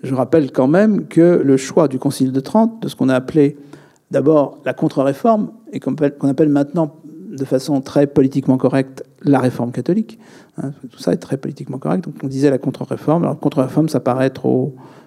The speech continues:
trop contre, trop, trop, trop réactif, donc maintenant on dit la réforme catholique.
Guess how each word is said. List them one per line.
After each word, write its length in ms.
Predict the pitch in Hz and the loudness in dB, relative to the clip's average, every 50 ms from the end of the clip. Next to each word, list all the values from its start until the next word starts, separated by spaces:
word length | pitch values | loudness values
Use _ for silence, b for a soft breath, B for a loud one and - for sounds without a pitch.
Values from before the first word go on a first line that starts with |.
| B B _ - - - - 139 | B B _ -14 -12 -12 -12 -12
trop 400 | - - 131 131 127 135 147 B B B B - | -4 0 2 4 4 2 0 B B B B 0
contre, 400 | - 175 156 147 - - - B B B B B B B B B B - | 2 4 4 4 2 -4 -12 B B B B B B B B B B -8
trop, 220 | - 120 127 131 | -4 -2 -2 -2
trop, 320 | 127 - - - 127 - | -2 -4 -4 -4 -4 -4
trop 280 | - - - - 135 131 | -6 -4 2 4 4 4
réactif, 640 | 131 143 147 156 151 - - - 131 131 - - | 4 4 2 2 2 0 -2 0 0 0 -2 -4
donc 240 | - - 135 160 - | -6 -6 -6 -4 -6
maintenant 220 | - 139 - 156 143 | -6 -4 0 0 0
on 40 | |
dit 120 | 131 143 151 | 2 2 2
la 80 | 131 | 2
réforme 260 | 131 131 - 170 170 165 | 0 0 0 0 0 0
catholique. 380 | 151 - 139 135 139 - - | 0 -2 -2 -4 -6 -8 -12